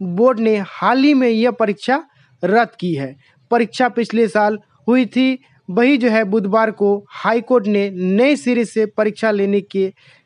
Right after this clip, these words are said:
बिहार बोर्ड के लिए, अ, बिहार बोर्ड के निर्णय को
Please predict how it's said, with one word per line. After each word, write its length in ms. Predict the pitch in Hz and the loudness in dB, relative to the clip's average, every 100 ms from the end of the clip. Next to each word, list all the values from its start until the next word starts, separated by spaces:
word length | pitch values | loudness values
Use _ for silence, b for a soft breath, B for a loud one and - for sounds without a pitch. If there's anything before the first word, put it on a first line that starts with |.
| b _ _ - | b _ _ -16
बिहार 400 | 156 196 190 240 | -4 0 2 2
बोर्ड 260 | 202 226 226 | 2 0 0
के 120 | - 202 | -2 0
लिए, 260 | 190 175 - b b | 0 -2 -4 b b
अ, 120 | 180 | -2
बिहार 460 | 165 151 208 214 254 | -2 -2 0 2 2
बोर्ड 220 | 233 226 - | 0 0 0
के 140 | 202 | 0
निर्णय 380 | 196 208 214 240 | 2 2 2 0
को 280 | - 208 | 0 -2